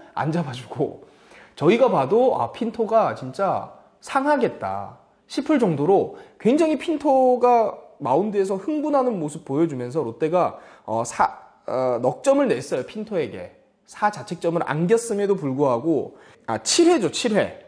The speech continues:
김대우 선수가 일 점 일 이닝을 완벽하게 막았는데,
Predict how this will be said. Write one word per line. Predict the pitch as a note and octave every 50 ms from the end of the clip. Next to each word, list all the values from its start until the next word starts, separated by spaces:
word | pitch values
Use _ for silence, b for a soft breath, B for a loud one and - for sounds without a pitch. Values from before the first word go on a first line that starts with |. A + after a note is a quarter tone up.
| b b b b b b b b
김대우 | - - F3+ G3+ G#3 D#4 F4 F4+ D#4
선수가 | D#4+ C#4+ C#4 C#4 C4
일 | - - G#3 A3
점 | C4+ D#4+ D4
일 | A#3+ A#3+
이닝을 | C4 C4 B3+ C4 C#4 C#4 B3 F3+ A#2 - - - - -
완벽하게 | G2 G#2 B2 D#3 G#3 C4 D#4+ G4+ G4 G4 - F4+ E4+ E4+
막았는데, | G3+ B2+ B2 D3+ F3+ F#3+ E3+ C3 B2+ A#2+ D#3+ D#3+ C3+ G#2 F#2 F#2 -